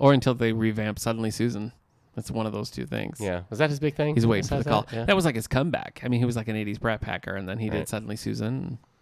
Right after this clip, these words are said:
Speaker 1: suddenly disappeared afterwards.
Speaker 2: Yeah.
Speaker 1: So.
Speaker 2: Until at least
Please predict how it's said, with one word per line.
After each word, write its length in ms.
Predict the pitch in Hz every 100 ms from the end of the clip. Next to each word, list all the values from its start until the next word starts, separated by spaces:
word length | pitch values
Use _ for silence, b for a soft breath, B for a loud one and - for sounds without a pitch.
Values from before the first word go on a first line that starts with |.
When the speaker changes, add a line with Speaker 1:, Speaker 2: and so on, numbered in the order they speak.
| _ _ _ _ _ _ _ - -
Speaker 1:
suddenly 420 | - 120 123 123
disappeared 460 | 123 120 110 131 120
afterwards. 320 | 139 85 85
Speaker 2:
Yeah. 140 | 95
Speaker 1:
So. 300 | 90 - - 113 _
Speaker 2:
Until 420 | 101 92 101 92 73 - - 78
at 260 | 90 110
least 420 | 120 131 95 -